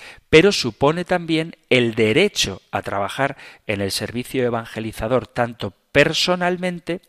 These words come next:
individualmente, como asociadamente, tal y como dice el derecho canónico con respecto a los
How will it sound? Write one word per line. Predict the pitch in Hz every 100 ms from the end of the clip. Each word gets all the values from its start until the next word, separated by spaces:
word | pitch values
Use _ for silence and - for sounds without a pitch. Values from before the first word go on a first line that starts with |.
| _ _
individualmente, | - 95 98 104 123 131 123 120 - 139 - - -
como | - 123 147 - _ _
asociadamente, | 104 98 - 101 95 113 113 110 104 107 107 123 143 - - _
tal | - 107 -
y | - 104
como | 110 101 120 - -
dice | 110 107 123 -
el | 104
derecho | 98 101 -
canónico | 113 113 101 101 120
con | - 101
respecto | 101 - 104 - 135
a |
los | 120 98